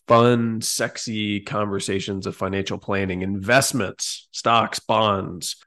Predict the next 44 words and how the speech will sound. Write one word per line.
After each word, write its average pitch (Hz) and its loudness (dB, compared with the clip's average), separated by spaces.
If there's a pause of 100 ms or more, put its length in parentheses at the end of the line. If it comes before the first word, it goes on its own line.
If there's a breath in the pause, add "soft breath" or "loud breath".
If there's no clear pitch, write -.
(100)
What 123 4
exactly 131 4
are 113 6
these 101 0
things? 92 0
Why 107 4
does 110 -2
somebody 110 0
own 98 -2
them? 92 -8
Why 101 0
does 107 0
our 104 0
government 98 0
and 90 -10
companies 107 -2
actually 98 -6
issue 110 0
stocks - -4
and - -10
bonds? 65 -8 (260)
So 131 4
we're 123 8
gonna 147 4
talk 139 4
about 110 8
a 101 6
lot 104 6
of 95 4
the 90 4
basics 95 0
of 92 -2
investments, 95 -4
which - -10
is 98 -4
why 92 2
this 92 -4
is 90 -6
titled 92 -2
Investments - -6
one 98 -2
oh 90 -2
one. 85 -4 (580)
So 123 4